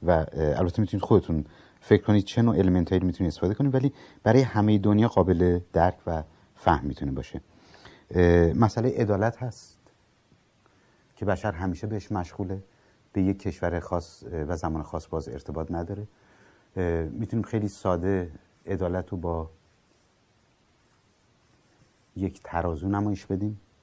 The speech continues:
بی‌عدالتی رو هم طب-، اه، اه، طبیعتاً با جابجا شدن این، اه، اه، وزنه‌ها می‌تونیم نشون بدیم. اه، مسئله تکنولوژی است.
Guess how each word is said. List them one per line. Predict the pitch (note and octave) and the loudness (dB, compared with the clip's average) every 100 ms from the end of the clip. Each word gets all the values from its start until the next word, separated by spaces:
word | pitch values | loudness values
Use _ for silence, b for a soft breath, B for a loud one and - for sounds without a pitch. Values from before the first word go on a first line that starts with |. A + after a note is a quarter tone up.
| _ - _ | _ -20 _
بی‌عدالتی | G2 G2+ F#2+ E2 - | 0 4 4 0 -4
رو | G2 | -4
هم | F2+ | -2
طب-، | F2 | -2
اه، | E2+ - E2 D2 - - | -2 -2 -6 -6 -10 -12
اه، | E2 D2+ C#2 C2+ C2 b b b | -8 -6 -6 -8 -12 b b b
طبیعتاً | - F2 F2 F2+ | -4 -2 -2 -2
با | F2 E2+ D#2 | 0 0 0
جابجا | F2 D#2+ D#2+ | 0 0 -2
شدن | D2+ D#2+ E2+ F2 | -4 -2 0 0
این، | D2+ D#2+ D2 - | 0 -4 -4 -6
اه، | C#2+ C#2+ C#2 B2+ - - b b _ - | -4 -4 -4 -6 -12 -18 b b _ -8
اه، | C2+ C2+ C2 B1 - C#2+ | -6 -6 -6 -6 -8 -2
وزنه‌ها | E2+ D2 D#2 C#2 E2+ F#2+ - _ - | 0 0 -4 -4 -4 -4 -8 _ -8
می‌تونیم | - F#2+ F2+ | -4 0 0
نشون | E2+ F#2 | 0 -2
بدیم. | F2 F#2+ G2 B B B B B B B B B - | -2 -4 -8 B B B B B B B B B 0
اه، | F2 E2+ | 2 2
مسئله | G2 - A2+ C#3 | 0 -2 -2 -2
تکنولوژی | C#3 A2+ A#2 A2 G#2+ | -2 -4 -2 -4 -2
است. | B2 F2 - | -4 -6 -16